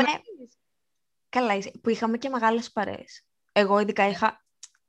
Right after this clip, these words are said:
Speaker 1: μεγάλη παρέα, δηλαδή.
Speaker 2: Ναι, εντάξει,
Speaker 1: Που
Speaker 2: ήσασταν
Speaker 1: νομ-
Speaker 2: άτομα. Εγώ, εγώ δεν μπορώ.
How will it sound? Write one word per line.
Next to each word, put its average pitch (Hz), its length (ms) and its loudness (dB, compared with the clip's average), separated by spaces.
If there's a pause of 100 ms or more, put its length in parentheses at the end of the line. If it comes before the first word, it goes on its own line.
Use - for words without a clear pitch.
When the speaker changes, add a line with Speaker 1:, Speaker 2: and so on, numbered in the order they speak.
(520)
Speaker 1:
μεγάλη 208 500 4
παρέα, 190 380 0
δηλαδή. 175 340 -4
Speaker 2:
Ναι, 160 80 0
εντάξει, 202 760 -6
Speaker 1:
Που - 180 -20
Speaker 2:
ήσασταν 247 340 8
Speaker 1:
νομ- 247 200 12
Speaker 2:
άτομα. 233 160 2 (560)
Εγώ, 208 260 -2
εγώ 220 220 2
δεν 254 180 0
μπορώ. 196 280 2